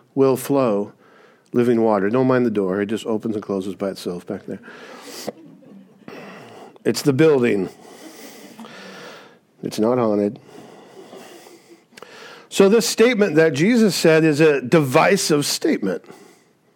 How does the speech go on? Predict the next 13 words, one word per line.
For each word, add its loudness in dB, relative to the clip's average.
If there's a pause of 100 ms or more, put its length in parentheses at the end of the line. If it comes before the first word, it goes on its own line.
(120)
It 4
immediately 4
divided -2 (760)
the -2
crowd, -4 (720)
'cause 2
there 4
were 4
those 0
who -2
believed -2
in 0
it -4